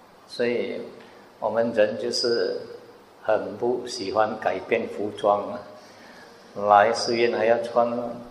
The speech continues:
花花绿绿哦，啊，这个穿白衣意色，就是要你有分别啊，要你来寺院，你要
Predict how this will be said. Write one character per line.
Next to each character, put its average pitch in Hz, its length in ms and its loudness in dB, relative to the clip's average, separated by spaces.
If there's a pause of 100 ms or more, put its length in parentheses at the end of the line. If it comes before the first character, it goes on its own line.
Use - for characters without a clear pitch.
(120)
花 117 120 8
花 120 240 6
绿 123 240 0
绿 127 260 0
哦， 107 160 2 (540)
啊， 101 100 -12 (920)
这 131 80 2
个 135 120 8
穿 117 260 6 (120)
白 107 160 6
衣 127 380 -4
意 143 60 -2
色， 131 400 2 (1600)
就 123 80 -4
是 95 420 2 (560)
要 127 200 6
你 95 260 -2
有 90 140 -4
分 117 360 0
别 90 280 -2
啊， 101 100 -2 (1400)
要 107 160 -2
你 92 400 -6 (720)
来 95 160 2
寺 110 180 -4
院， 104 240 -2
你 90 120 -6
要 98 100 2